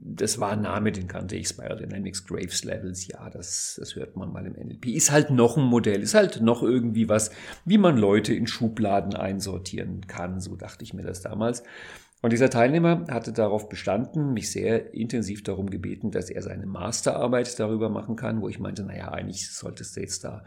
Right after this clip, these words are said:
neues Format entwickeln, aber okay, du darfst ein Spiral Dynamics We-, Seminar geben, hat er zwei Tage Seminar gegeben darüber und dann gehört sich natürlich, dass wenn man so einen Kurs gibt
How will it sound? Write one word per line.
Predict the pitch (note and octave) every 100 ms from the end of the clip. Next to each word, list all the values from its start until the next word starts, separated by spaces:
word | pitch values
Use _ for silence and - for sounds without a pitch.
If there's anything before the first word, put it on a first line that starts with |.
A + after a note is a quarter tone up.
| - - _ _
neues | A#2+ G2 G2+
Format | - A2 G2 A2+
entwickeln, | F2+ G#2+ G#2 G2
aber | D2+ G2 F#2 - -
okay, | A2+ - A2+ A2+ - - -
du | G2 F#2+ -
darfst | - F#2+ - - F#2
ein | F#2+ F2+ F#2 -
Spiral | - - F2+ F2
Dynamics | F#2+ G2 A#2 - -
We-, | G#2 -
Seminar | G#2 A2 A2+ A#2 B2
geben, | C3 D3 G2
hat | F#2
er | -
zwei | - F2
Tage | F2 E2+ F2+
Seminar | F2+ F2+ F2
gegeben | G#2+ A2+ C3 C3
darüber | C3 C3+ C3+
und | B2 A#2+ - - - - - - _ -
dann | A#2 A2+
gehört | A#2+ D3+
sich | F#3 E3
natürlich, | D#3 C3+ D3
dass | C#3+ A2
wenn | A2+
man | A2+
so | G#2+
einen |
Kurs | G#2+ A2 -
gibt | C3+ - -